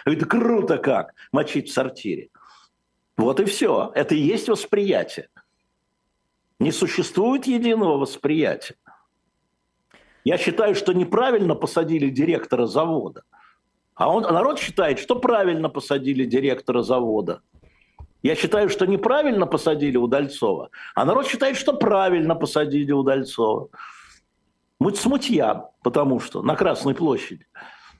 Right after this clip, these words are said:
Смутьян. Тут мы, это самое, оборонительную войну ведем, а он смутьянит. Народ поднимает, понимаешь, против нашего Верховного.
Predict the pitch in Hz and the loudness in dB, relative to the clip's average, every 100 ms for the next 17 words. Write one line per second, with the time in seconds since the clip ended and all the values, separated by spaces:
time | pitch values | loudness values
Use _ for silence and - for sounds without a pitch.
0 | _ - - 294 - 277 156 117 185 220 | _ -6 -2 0 0 0 0 0 0 2
1 | 226 214 202 202 175 208 180 160 165 180 | 2 2 2 0 0 0 2 0 2 2
2 | 202 208 214 214 247 320 285 160 156 147 | 0 -2 0 0 0 0 -2 0 0 2
3 | 160 262 - 302 - 156 117 104 - _ | 0 0 -2 -4 0 0 0 -4 -16 _
4 | _ - 147 233 - 139 135 135 117 101 | _ -2 0 0 -2 -4 -2 0 0 -2
5 | - 110 104 101 73 - - - 139 147 | -2 -2 0 -2 -4 -12 -18 -6 -2 0
6 | 143 165 139 - 127 156 - 143 110 92 | 0 0 0 0 0 2 2 0 0 -6
7 | 53 | -12